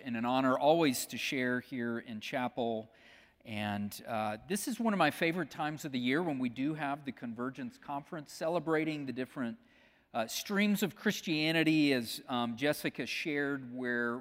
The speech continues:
really we're celebrating this convergence where the Word, Spirit, Sacrament kind of come together. And, and the Wednesday chapel, they really flow together at the table in a beautiful way.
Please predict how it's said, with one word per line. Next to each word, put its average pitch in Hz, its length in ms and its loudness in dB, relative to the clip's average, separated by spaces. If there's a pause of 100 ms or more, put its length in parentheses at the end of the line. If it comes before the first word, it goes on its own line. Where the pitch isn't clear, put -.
really 180 320 2
we're 135 480 2 (480)
celebrating 180 640 6
this 151 160 2
convergence 151 840 0
where 139 260 -2
the 127 80 -6
Word, 180 640 -2 (300)
Spirit, 180 680 -2
Sacrament 147 760 -2 (120)
kind 165 200 -4
of 151 200 -6
come 165 260 -4
together. 127 720 2
And, 110 320 -2
and 123 100 -6
the 123 80 0
Wednesday 175 460 2
chapel, 160 520 -2
they 131 120 0
really 165 400 0 (380)
flow 180 400 6
together 185 440 4
at 165 140 -4
the 220 80 -6
table 120 480 -8
in 113 120 -12
a 113 40 -8
beautiful 165 960 -4
way. 113 560 -4